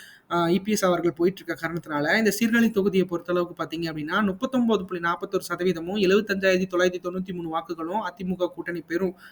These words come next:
அப்படிங்கிறதுல எந்த ஒரு ஐயமும் இல்ல. அது கண்டிப்பா வந்து அந்த அளவுக்கு பெறுவதற்கும் இ பி எஸ் அவர்கள் மிகப்பெரிய அளவுல சுற்றுப்பயணம் மேற்கொண்டுட்டு இருக்காரு. அதாவது டெல்-, டெல்டா மாவட்டங்கள்னு குறிப்பிடப்படுற இந்த தொகுதியெல்லாம் பார்த்தீங்க அப்படின்னா, அவர் மிகப்பெரிய அளவுல பிரச்சாரம் எல்லாம் மேற்கொண்டுட்டு இருக்காரு. So அது எந்த வகையில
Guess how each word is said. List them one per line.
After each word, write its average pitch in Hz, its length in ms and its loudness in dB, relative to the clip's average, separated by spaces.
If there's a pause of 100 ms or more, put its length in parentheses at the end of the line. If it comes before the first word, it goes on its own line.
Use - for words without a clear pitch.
(120)
அப்படிங்கிறதுல 170 500 0
எந்த 170 200 2
ஒரு 175 120 2
ஐயமும் 165 260 0
இல்ல. 175 400 2 (280)
அது 185 180 6
கண்டிப்பா 208 400 4
வந்து 202 240 2
அந்த 202 260 2
அளவுக்கு 185 260 2
பெறுவதற்கும் 185 600 2
இ 202 140 4
பி 202 100 -4
எஸ் 196 160 2
அவர்கள் 180 300 0
மிகப்பெரிய 185 460 2
அளவுல 180 220 4
சுற்றுப்பயணம் 185 580 -2
மேற்கொண்டுட்டு 170 420 -6
இருக்காரு. 165 520 0 (280)
அதாவது 185 300 2
டெல்-, 175 220 4
டெல்டா 196 280 6
மாவட்டங்கள்னு 196 560 2
குறிப்பிடப்படுற 175 580 0
இந்த 165 140 0
தொகுதியெல்லாம் 165 560 0
பார்த்தீங்க 160 300 -4
அப்படின்னா, 160 440 0 (300)
அவர் 180 200 6
மிகப்பெரிய 202 460 4
அளவுல 196 240 6
பிரச்சாரம் 185 480 0
எல்லாம் 185 240 4
மேற்கொண்டுட்டு 175 400 -2
இருக்காரு. 165 400 0
So 233 220 -4
அது 156 100 -6
எந்த 202 240 4
வகையில 202 400 6